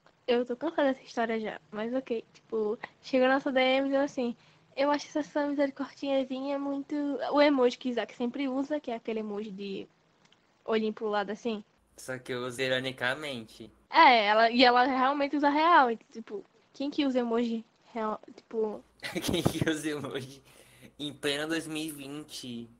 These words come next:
Speaker 1: Em pleno dois mil e vinte, quem que usa emoji sério, tá ligado? Só, só essa menina aí, e minha avó.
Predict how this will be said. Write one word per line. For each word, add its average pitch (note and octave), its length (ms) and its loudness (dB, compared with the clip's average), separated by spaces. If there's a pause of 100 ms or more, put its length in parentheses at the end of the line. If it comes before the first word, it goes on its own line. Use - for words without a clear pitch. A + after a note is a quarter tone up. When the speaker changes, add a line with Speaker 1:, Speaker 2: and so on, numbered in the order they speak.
(220)
Speaker 1:
Em E4 140 2
pleno C#4+ 260 2
dois C#4+ 140 0
mil C#4 160 -2
e - 20 0
vinte, B3 220 -4
quem C4+ 140 -6
que D#4 120 -8
usa C#4+ 240 0
emoji A#3+ 480 0
sério, A3 520 0
tá - 120 -14
ligado? G3+ 380 -12 (500)
Só, B3 540 0 (220)
só - 180 -6
essa A#3+ 260 -2
menina E4 360 -2
aí, B3+ 280 -2 (140)
e B3 80 -6
minha B3+ 220 -4
avó. A#3+ 280 -2